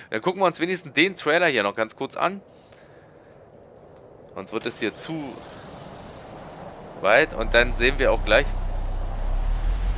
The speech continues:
wie die Achsen so mitgehen. Und ich mache das natürlich mit Absicht jetzt hier über die Bordsteinkante fahren,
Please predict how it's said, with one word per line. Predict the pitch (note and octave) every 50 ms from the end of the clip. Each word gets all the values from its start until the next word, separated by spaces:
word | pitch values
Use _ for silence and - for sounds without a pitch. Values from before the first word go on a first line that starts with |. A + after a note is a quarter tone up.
| - - - - A#3 - - - - - - - - - - - - - - - - - - - - - -
wie | A2 C3+ C#3+
die | C#3 C3+ F#2
Achsen | - A3 - - - - - D3 C#3+ C#3 A#2+
so | B2 B2
mitgehen. | B2 C#3 D#3+ - - - G2+ G2 A2 C3+ D3+ D3+ C#3+ - - - - - - - - - - - - - - - - - - - - - - - - - - - - - - - - - - - - - - - - - - - - - - - - - - - - - - - - - - - -
Und | - -
ich | G#2 G#2+
mache | A2 A#2+ A2+ -
das | C3 A#2+
natürlich | B2+ G#2 - A#2 A2+ G#2 G2+
mit | G#2+ G2+ -
Absicht | G2 - - B2 G#2+ -
jetzt | G#2+ G2 - -
hier | G2 F2+ G2 F#2+
über | F#2+ F#2+
die | F2+ F#2 F2+
Bordsteinkante | E2+ E2 G2 A2 - - A2 F#2 - G2 F#2+ - G2
fahren, | - G#2 G2+ G#2+ G#2